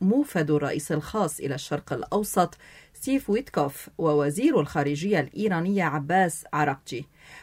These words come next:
وفيما لم يعرف بعد شكل المفاوضات، بقي الطرفان على موقفيهما،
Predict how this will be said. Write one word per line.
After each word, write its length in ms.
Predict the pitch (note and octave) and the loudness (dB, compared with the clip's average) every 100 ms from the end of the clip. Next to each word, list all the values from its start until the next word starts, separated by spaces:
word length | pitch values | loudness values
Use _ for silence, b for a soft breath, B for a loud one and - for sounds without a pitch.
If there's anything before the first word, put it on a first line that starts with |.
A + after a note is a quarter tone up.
| - | 4
وفيما 760 | A3 C4+ C#4 G4 F4 E4 E4 | 8 8 6 4 4 2 4
لم 420 | D4+ C4 C#4+ C#4 | 4 4 4 4
يعرف 640 | A#3+ F#3 G#3 G#3+ G#3+ G3+ - | 2 2 2 0 -2 -6 -4
بعد 260 | - - | -4 -6
شكل 360 | - G3 G#3 G#3 | -6 -4 -2 0
المفاوضات، 880 | G#3 G#3 G#3 A3+ A3+ G3+ C#3 - - _ | 2 0 0 0 2 0 -2 -6 -16 _
بقي 420 | F#3 E3+ F#3+ E3 | -4 -4 -2 -4
الطرفان 680 | C#3 - C3+ C3+ - G#3 G#3+ | -4 -6 -8 -6 -4 -2 0
على 320 | F#3 D#3 A3 | 0 0 0
موقفيهما، 920 | G3+ D#3+ F#3+ A3+ G#3+ A#3+ A#3+ C4 G3+ | 0 -2 -4 -8 -2 -2 0 0 0